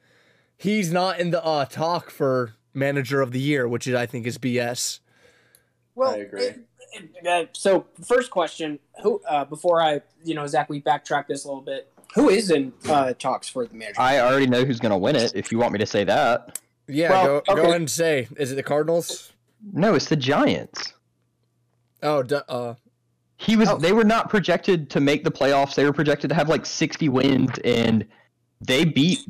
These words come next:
Speaker 4: the Dodgers out in their divisions with a hundred plus wins. He's going to win that.
Speaker 1: True.
Speaker 4: They had, like, a four percent chance
Speaker 2: Well
Speaker 4: to make the playoffs before the season.
Speaker 1: So, for N L, it's, um, Cardinals, Mike Shildt,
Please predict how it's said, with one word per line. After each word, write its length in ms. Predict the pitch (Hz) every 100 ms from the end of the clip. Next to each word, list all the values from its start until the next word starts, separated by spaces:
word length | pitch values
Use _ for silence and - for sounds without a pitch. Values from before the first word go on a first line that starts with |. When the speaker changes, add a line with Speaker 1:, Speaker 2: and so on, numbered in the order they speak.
| 127
Speaker 4:
the 100 | 143
Dodgers 500 | 131 117 131 147 131 135
out 140 | 139
in 60 | 120
their 120 | 123
divisions 460 | 117 120 127 107 -
with 120 | 110
a 60 | 104
hundred 340 | 123 127 113
plus 260 | 120 110 101
wins. 460 | 117 110 92 101
He's 220 | - 131
going 300 | 113 120 135
to 80 | 107
win 200 | 104 117
that. 160 | 85 76
Speaker 1:
True. 120 | 131
Speaker 4:
They 100 | 131
had, 140 | 156 143
like, 120 | 143
a 60 | 143
four 280 | - 147
percent 320 | 139 143 156 -
chance 220 | 262 269
Speaker 2:
Well 80 | -
Speaker 4:
to 60 |
make 160 | 127 117
the 80 | 127
playoffs 440 | 131 123 110 -
before 240 | 110 110 98
the 60 |
season. 380 | - 101 - 92
Speaker 1:
So, 380 | - 190 170 143
for 200 | - 175
N 220 | 190 208
L, 320 | 180 165 147
it's, 340 | 147 139 - -
um, 260 | 139 131
Cardinals, 580 | 117 156 170 185 185 156
Mike 220 | 143 165
Shildt, 420 | - 196 151 135